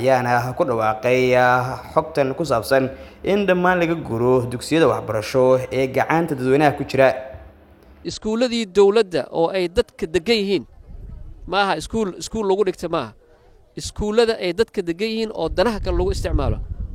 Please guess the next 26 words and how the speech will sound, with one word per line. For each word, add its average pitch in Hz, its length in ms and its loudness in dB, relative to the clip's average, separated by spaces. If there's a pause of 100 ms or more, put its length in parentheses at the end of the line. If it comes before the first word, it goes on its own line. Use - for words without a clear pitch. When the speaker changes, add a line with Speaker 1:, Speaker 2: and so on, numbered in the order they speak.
Speaker 2:
Ama 190 240 0
dad 233 160 2 (320)
barakacyaal 175 480 4
ha 214 80 -2
deganaadaano, 196 720 0 (480)
ama 180 260 0
dad 226 220 0
kale 202 160 2
ha 185 40 0
deganaadaan. 160 520 -4
Iskuulladaasna 220 760 -2 (380)
ilaa 185 280 0
iyo 196 160 -2
afar 220 300 -4 (260)
iyo 170 140 -2
toban 226 340 -2
iskuul 220 400 -8
oo 160 240 0
gobolka 202 480 -2
Banaadir 190 320 -2
ku 233 140 -4
taalo, 214 320 0 (400)
waraaqahoodii 185 580 4
way 175 160 2
qoran 175 160 2
yihiin. 160 220 -4